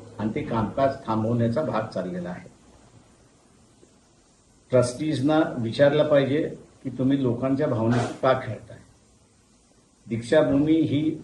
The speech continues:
शासनाने दीक्षा घेतली म्हणून तिथे एक स्मारक उभं राहावं असं त्या ठिकाणचं आहे. विजयादशमीला लाखो लोक येतात, ह्याच्याबद्दल दुमत नाही,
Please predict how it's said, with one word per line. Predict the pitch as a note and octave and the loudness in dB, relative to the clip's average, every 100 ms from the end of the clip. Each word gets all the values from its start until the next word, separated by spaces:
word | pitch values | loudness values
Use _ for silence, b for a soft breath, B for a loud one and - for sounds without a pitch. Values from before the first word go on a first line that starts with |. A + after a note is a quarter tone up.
| - | -10
शासनाने | - G#2+ G#2+ C3+ C#3+ C3+ G#2 - - - _ _ _ _ _ _ _ _ _ _ _ _ _ | -4 -2 -2 2 4 6 4 -2 -12 -20 _ _ _ _ _ _ _ _ _ _ _ _ _
दीक्षा | - A#2+ A#2 - E3+ | -6 -4 -2 4 6
घेतली | C#3+ C3+ C3+ D#3+ | 6 0 -2 -2
म्हणून | D3+ B2 C3 D#3 D3+ | 2 4 4 2 -2
तिथे | C3 A2 | -4 -4
एक | D#3 - | -6 -6
स्मारक | - B2 B2 D#3 C#3 | -2 2 2 0 -4
उभं | C#3 C#3+ | 2 4
राहावं | B2+ C3 D#3+ - A#2+ | 4 2 -2 -4 -4
असं | A2+ D3 | -2 -2
त्या | D3 C3 | 0 -2
ठिकाणचं | A2+ B2 A2+ - | -2 0 0 0
आहे. | G#2 - - - _ _ _ _ _ _ _ _ _ _ _ _ _ _ | -4 -4 -12 -18 _ _ _ _ _ _ _ _ _ _ _ _ _ _
विजयादशमीला | A2 A2+ D3+ D#3 D3 - C#3+ D3 D3 D#3+ - - | -6 4 8 8 6 4 2 4 6 4 2 -6
लाखो | A#2 A#2 A2+ D3+ | -2 -2 0 0
लोक | C#3+ C3+ | 0 2
येतात, | C3+ B2 C#3+ D3 - | 2 4 2 0 -2
ह्याच्याबद्दल | A2+ A2+ C3 B2 A#2 C3 C#3 - - _ - | -2 2 2 2 4 2 2 -6 -18 _ -10
दुमत | A2+ A#2 C3+ - | -2 2 2 2
नाही, | C3 A#2+ A2+ | 0 0 0